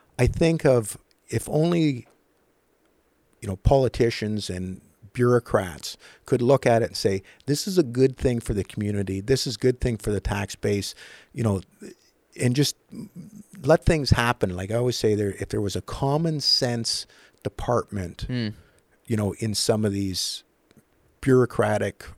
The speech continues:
Speaker 1: things, or even just one common sense officer,
Speaker 2: Mm.
Speaker 1: that would help a ton.
Speaker 2: Yeah,
Speaker 1: Yeah.
Speaker 2: yeah,
Speaker 1: And
Speaker 2: for
Speaker 1: it
Speaker 2: sure.
Speaker 1: happened that the mayor was the common sense officer.
Speaker 2: Right.
Speaker 1: Yeah.
Speaker 2: Right, 'cause it,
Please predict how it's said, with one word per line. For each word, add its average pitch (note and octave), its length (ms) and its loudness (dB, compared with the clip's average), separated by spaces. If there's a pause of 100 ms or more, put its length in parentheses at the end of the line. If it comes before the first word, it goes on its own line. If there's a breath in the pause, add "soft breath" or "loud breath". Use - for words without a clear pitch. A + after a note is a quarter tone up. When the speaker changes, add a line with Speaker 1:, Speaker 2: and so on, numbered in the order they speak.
Speaker 1:
things, A2+ 240 2
or C3 160 6
even G3+ 260 4
just D3 180 2
one B2+ 260 2
common A#2 400 -4
sense G2 320 -6 (100)
officer, G#2+ 640 -4
Speaker 2:
Mm. D3 420 -4 (160)
Speaker 1:
that B2+ 160 4
would C3 140 4
help A2+ 280 0
a F#2+ 60 -2
ton. - 360 -4 (220)
Speaker 2:
Yeah, C3+ 340 4
Speaker 1:
Yeah. G2 100 -4 (160 loud breath)
Speaker 2:
yeah, B2+ 160 0
Speaker 1:
And C#3 140 2
Speaker 2:
for B2 60 -6
Speaker 1:
it B2 120 4
Speaker 2:
sure. - 20 2
Speaker 1:
happened C#3+ 360 2
that C3 200 2
the B2 60 -4
mayor A#2+ 420 4
was G#2 200 -2
the G#2+ 80 -4
common G#2 380 -2
sense G2 300 -4
officer. F#2+ 520 -6 (160)
Speaker 2:
Right. G2+ 400 -6 (180)
Speaker 1:
Yeah. E2+ 100 -10 (420 soft breath)
Speaker 2:
Right, A2+ 240 -2
'cause B2 180 -8
it, A#2 240 -8